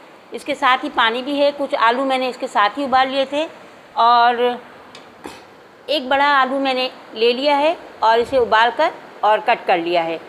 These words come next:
ये आलू भी मैं इसमें डाल दूँगी। आलू डालने के बाद मैं इसमें डाल दूँगी ये इमली का पानी, जो कि मैंने आधा कप लिया है। थोड़ी सी इमली को मैंने भिगो लिया था और उसका पानी मैंने निकाल कर ले लिया है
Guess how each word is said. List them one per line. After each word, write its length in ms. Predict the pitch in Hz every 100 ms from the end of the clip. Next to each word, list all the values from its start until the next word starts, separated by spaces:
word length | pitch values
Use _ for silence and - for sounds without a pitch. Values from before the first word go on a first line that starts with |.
| - -
ये 80 | 254
आलू 240 | 269 254 269
भी 120 | 277
मैं 240 | 269 262 - - - 240
इसमें 220 | 226 247
डाल 220 | 226 202
दूँगी। 300 | 196 262 277 311 - - - - - - - - - - _ _ _ _ - - - - - -
आलू 240 | 214 247 330
डालने 300 | 349 339 349
के 100 | 349
बाद 280 | 320 330 294
मैं 140 | 277
इसमें 240 | 277 294 269
डाल 200 | 247 240
दूँगी 380 | 254 254 262 349 - - - - - - - - - - - 226
ये 140 | 269
इमली 320 | 262 247 247
का 120 | 269 302
पानी, 380 | 247 196 220 494 - - - -
जो 100 | 277
कि 100 | 285
मैंने 240 | 269 285 -
आधा 260 | 208 220 285
कप 220 | 285 277
लिया 200 | 262 269
है। 200 | 269 339 - - 294
थोड़ी 220 | 330 381
सी 100 | 494
इमली 240 | 311 285
को 100 | 302 302
मैंने 200 | 294 277
भिगो 280 | 233 226
लिया 240 | 254 277 285
था 200 | 311 349 -
और 140 | 214 226
उसका 200 | 220 240
पानी 280 | 233 196 220
मैंने 280 | 226 226 508 - - -
निकाल 300 | 190 202 185
कर 160 | 202 214
ले 160 | 233
लिया 220 | 254 285
है 180 | 277 330